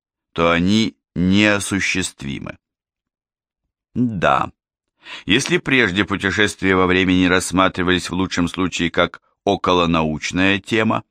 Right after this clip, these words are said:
то теперь они внезапно превратились в любимую игрушку физиков-теоретиков.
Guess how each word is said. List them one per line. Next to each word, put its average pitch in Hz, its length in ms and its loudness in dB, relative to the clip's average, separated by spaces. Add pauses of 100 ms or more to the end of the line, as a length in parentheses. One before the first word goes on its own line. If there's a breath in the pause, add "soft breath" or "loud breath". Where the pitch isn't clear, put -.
(600)
то 98 160 2
теперь 139 580 -2 (280 loud breath)
они 117 260 2
внезапно 147 560 0
превратились 113 760 -2 (200)
в - 60 -8
любимую 123 580 2
игрушку 120 480 -2
физиков-теоретиков. 101 1500 -2